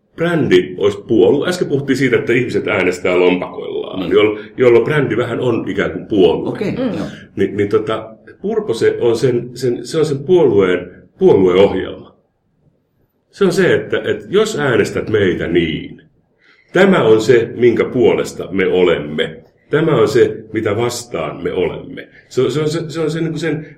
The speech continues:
Speaker 1: brändin manifesti.
Speaker 3: Siis mä muistan, kun mä näin nuorena tyttönä, silloin kun olin alalle vasta tullut,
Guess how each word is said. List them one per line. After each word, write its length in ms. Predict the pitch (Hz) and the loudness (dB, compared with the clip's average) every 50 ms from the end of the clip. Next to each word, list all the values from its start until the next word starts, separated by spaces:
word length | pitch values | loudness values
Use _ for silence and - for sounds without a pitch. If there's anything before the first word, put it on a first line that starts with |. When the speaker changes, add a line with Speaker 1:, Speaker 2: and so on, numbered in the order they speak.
| _ _ | _ _
Speaker 1:
brändin 540 | - 180 185 170 143 117 113 110 110 113 131 | -2 0 2 2 2 0 0 -2 -2 -4 -4
manifesti. 880 | 147 165 156 135 - - - - - - - - - - - - - _ _ _ _ _ _ _ _ _ | -2 0 0 0 0 0 -2 -6 -8 -8 -10 -14 -16 -18 -20 -20 -20 _ _ _ _ _ _ _ _ _
Speaker 3:
Siis 360 | - - - 330 330 339 349 | -20 -18 -14 -14 -14 -12 -10
mä 120 | 359 370 | -8 -8
muistan, 520 | 359 381 440 466 427 - - - 277 254 - | -6 -4 -2 -2 -2 -4 -4 -6 -8 -8 -6
kun 120 | 233 233 | -6 -6
mä 100 | 240 247 | -4 -4
näin 420 | 247 247 247 240 240 247 240 247 247 | -4 -4 -4 -4 -6 -6 -6 -8 -10
nuorena 540 | 254 277 302 311 294 247 220 214 202 202 | -8 -6 -4 -2 -2 -2 -2 -2 -4 -4
tyttönä, 640 | 196 220 233 226 - - - 220 208 196 196 196 190 196 | -6 -6 -8 -8 -10 -10 -10 -6 -6 -4 -4 -6 -8 -8
silloin 280 | - 226 208 202 202 202 | -6 -6 -6 -6 -6 -6
kun 100 | 208 190 | -6 -6
olin 180 | 208 220 208 | -6 -6 -4
alalle 340 | 214 233 254 226 202 185 180 | -4 -4 -2 -2 -2 -2 -4
vasta 280 | 196 196 - - 220 208 | -6 -8 -10 -10 -14 -12
tullut, 520 | - 294 285 240 180 165 160 151 - | -10 -8 -6 -6 -6 -6 -8 -10 -12